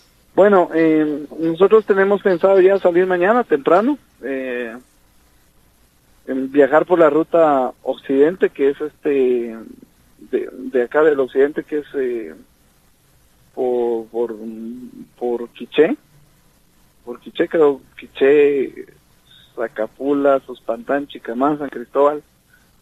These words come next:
Santa Cruz, eh, porque por todo lo, el paso de la capital y por lo que estamos hablando de los viajes consecutivos, prácticamente ya es nuestro, nuestro, nuestro quinto viaje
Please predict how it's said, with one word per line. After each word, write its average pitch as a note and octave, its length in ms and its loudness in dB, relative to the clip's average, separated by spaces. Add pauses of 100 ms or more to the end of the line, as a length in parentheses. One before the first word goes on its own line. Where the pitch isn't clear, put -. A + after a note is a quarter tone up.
(100)
Santa B2 240 -4
Cruz, F#3 260 0 (140)
eh, A#2+ 340 -4 (440)
porque C#3 440 2
por B2 340 -2
todo D3+ 300 6
lo, C3 300 6
el A#2 120 2
paso D3 240 0
de D3+ 60 2
la D3 100 2
capital C#3 600 0
y B2 140 -4
por A#2 420 -10 (200)
lo B2+ 140 -2
que B2+ 80 -12
estamos C#3 340 0
hablando C#3 320 2
de B2+ 100 0
los A#2 80 -6
viajes C#3 440 2
consecutivos, C3 1040 -4 (600)
prácticamente D3 720 2
ya D3 120 6
es D3+ 60 0
nuestro, C#3 380 -4 (100)
nuestro, A#2 1080 -2 (720)
nuestro B2 440 -4
quinto F3 460 0
viaje E3 540 2